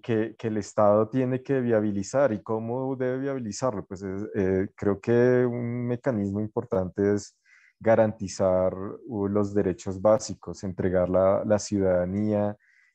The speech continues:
eh, eh, entregar vías de comunicación, carreteras, mm, eh, esa deuda histórica que, que el país tiene con el campesinado, sin duda alguna,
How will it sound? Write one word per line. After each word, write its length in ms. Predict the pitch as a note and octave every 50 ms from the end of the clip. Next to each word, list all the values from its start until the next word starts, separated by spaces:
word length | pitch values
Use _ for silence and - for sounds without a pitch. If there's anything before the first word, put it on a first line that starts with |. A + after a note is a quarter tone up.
| _
eh, 720 | - G2 F#2+ F#2 F#2 F#2 F#2 F2+ F2+ F2 F2 F2 F2 F2+ -
eh, 240 | G2 G2+ F#2+ F#2 F2 - _
entregar 540 | - A#2 F#2 - G#2 G2 F2+ F#2 F2+ F2 F2+
vías 420 | E2+ F#2 A2+ A#2 A#2 A#2 A#2 A2+ A2+
de 100 | A2+ A2
comunicación, 1040 | - A2 G2+ G2 F#2+ F#2 - - F#2+ F2 - - G#2 G#2 G#2+ G#2+ G#2+ A2 A2+ A2
carreteras, 1040 | G#2 - F#2+ F2+ F#2 F#2 E2 - - G2+ G2+ G2+ G2+ G#2 G2+ G2 G2 G2 - - - _ _ _ _ _ _ _ _ _ _ -
mm, 520 | - A#2 G2+ G2 G2 F#2+ F#2+ F#2+ F#2+ G2 G#2+
eh, 280 | - C3 A2+ G#2 A2+ A2+
esa 220 | G2+ - - A#2+
deuda 300 | B2 C3+ C#3 C#3+ C#3+ D3
histórica 840 | C#3+ B2+ - - - C3+ C3+ C3+ C#3 C#3 - C3+ C3 A#2+ A#2 - - - - A2+
que, 520 | - - A2 G#2 G2+ G2 F#2+ F#2+ F#2+ G2 -
que 300 | - - G2+ F#2+ F#2+ F#2+
el 180 | F#2 F2+ F#2 F#2
país 380 | - - F#2 F2+ F#2 F#2+ G2 -
tiene 280 | - A#2+ A2+ A#2 A#2 A2+
con 160 | - B2+ A#2
el 100 | G#2+ G#2+
campesinado, 960 | - G2 F2+ F2+ G2+ F#2 - - F#2 F#2 F#2+ F#2 F#2 F#2 F2+ F#2+ G2+ G#2+ A#2 _ _ _ _ _ _ _ _ _
sin 280 | - - - A2 G#2 G2+
duda 200 | G2 G2 G2+ G2
alguna, 600 | G2 G2+ G#2 A2+ A2+ A2+ A2 A2 A2 A2+ A#2